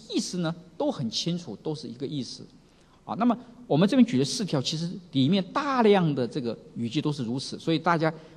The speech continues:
看到，当我们拜到梁皇宝刹呢，看到类似的语句，就知道这就是忏悔的这个概念。我们看下面哈，这个思想说明就是说，怎么样呢？啊，当然我们在忏悔系已经讲得很清楚，我们看梁皇宝刹他怎么说的哈。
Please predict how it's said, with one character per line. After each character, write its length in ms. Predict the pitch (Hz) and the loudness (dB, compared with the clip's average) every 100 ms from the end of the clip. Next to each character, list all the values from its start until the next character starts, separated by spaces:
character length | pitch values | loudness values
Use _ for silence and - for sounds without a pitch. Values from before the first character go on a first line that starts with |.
| - - | -20 -4
看 260 | - 226 | 4 6
到， 140 | 180 151 | 6 4
当 180 | - 233 | 6 6
我 40 | |
们 100 | 139 - | 6 8
拜 160 | 240 | 8
到 80 | 185 | 8
梁 260 | 160 180 226 | 8 8 8
皇 140 | 226 | 8
宝 180 | 143 120 | 8 6
刹 100 | 165 | 2
呢， 80 | 147 | 0
看 240 | - 302 | 0 4
到 80 | 247 | 6
类 260 | 262 359 294 | 6 4 2
似 140 | - | 4
的 60 | 160 | 2
语 180 | 123 143 | 2 0
句， 0 | |
就 140 | 151 | -2
知 100 | - | 0
道 100 | 143 | -4
这 160 | 127 190 | -2 -4
就 80 | 143 | -6
是 120 | 127 | -8
忏 200 | - 139 | -4 -4
悔 160 | 117 | -4
的 160 | 101 101 - - | -8 -10 -12 -16
这 100 | 120 | -12
个 80 | 104 | -2
概 160 | 143 117 | 2 4
念。 220 | 120 - - - - - - - - | 2 0 -12 -20 -20 -20 -20 -14 -2
我 60 | |
们 80 | 117 | 0
看 160 | 147 131 | 2 2
下 220 | 147 123 | 4 4
面 180 | 104 92 | 4 0
哈， 220 | 95 95 - - - - _ _ _ | -6 -12 -18 -20 -20 -20 _ _ _
这 80 | - | -8
个 60 | 170 | -6
思 180 | - | -2
想 140 | 240 139 | 0 0
说 80 | 151 | 0
明 80 | |
就 80 | 160 | -4
是 80 | 151 | -6
说， 240 | 143 147 - - - | -6 -6 -10 -20 -8
怎 140 | 143 | -2
么 60 | 147 | 0
样 160 | 226 170 | 2 0
呢？ 120 | 170 - - - - - - | -2 -6 -20 -20 -20 -20 -14
啊， 240 | - 95 - _ 233 | -8 -8 -10 _ 4
当 100 | 254 | 6
然 100 | 196 | 6
我 60 | |
们 100 | 147 | 4
在 140 | 180 185 | 2 2
忏 240 | - 214 | 2 2
悔 100 | 143 | 0
系 160 | - 160 | -2 -6
已 60 | |
经 140 | 127 156 | -4 -2
讲 160 | 117 | -2
得 40 | 131 | -2
很 200 | 110 110 | -2 -4
清 200 | - 131 | 0 -2
楚， 80 | |
我 80 | 101 | -2
们 140 | 104 - | -4 0
看 100 | 123 | 2
梁 160 | 135 | 2
皇 80 | 190 | 2
宝 160 | 139 113 | 0 -2
刹 60 | |
他 140 | 117 139 | -4 -6
怎 100 | 104 | -6
么 80 | |
说 380 | 101 - 120 123 | -8 -6 0 0
的 100 | 107 | -2
哈。 180 | 101 | -8